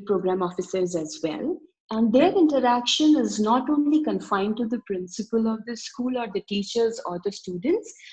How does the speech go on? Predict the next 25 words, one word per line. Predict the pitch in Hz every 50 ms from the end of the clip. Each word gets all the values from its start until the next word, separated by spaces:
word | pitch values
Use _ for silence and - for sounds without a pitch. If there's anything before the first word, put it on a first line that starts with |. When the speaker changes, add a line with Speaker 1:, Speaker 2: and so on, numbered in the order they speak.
| - _
Speaker 1:
but | - 226 285 294
it | 392 392 - -
reaches | 214 233 240 226 233 262 233 233
out | 226 220 214 220 240
to | 240
the | 214 240
entire | 226 196 180 180 185 175 175 180
community, | 180 - 185 160 165 165 170 180 180 175 - 156 - - - - _ _ _ _ _
which | 208 226 220
includes | 247 262 262 262 269 277 302 311 311 - - -
the | - 247
father, | - - 254 233 226 220 226 214 247 247 254 254 208
the | 233 233
mother, | 220 208 208 208 208 196 226 226 226 226 226 233 226 - - - _ _ -
the | 202 233 190
grandmother, | 202 202 - 185 208 220 226 226 226 226 220 226 226 226
the | 208 226
grandfather, | 180 190 190 196 196 202 208 - - 247 226 220 214 208 247 285 320 302
and | 247 214 208
lot | 208 208 208 - -
many | 233 226 226 214 -
times | 226 214 226 269 277 -
it | 226 196 -
is | 220 214 202 - _
the, | 226 220